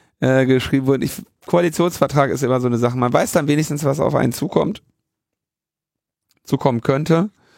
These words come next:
Jetzt stellt, jetzt stellt sich natürlich die Frage, kommt diese Koalition auf diesem, auf diesem Wege zustande?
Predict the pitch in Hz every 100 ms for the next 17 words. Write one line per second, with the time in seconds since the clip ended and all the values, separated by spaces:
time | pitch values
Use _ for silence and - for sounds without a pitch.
0 | _ _ - 127 - 151 - 127 - 139
1 | 143 139 123 139 123 131 123 - 135 -
2 | 123 - 127 120 - 127 127 113 - 123
3 | 120 120 - 113 123 117 113 120 117 -
4 | - 123 151 170 190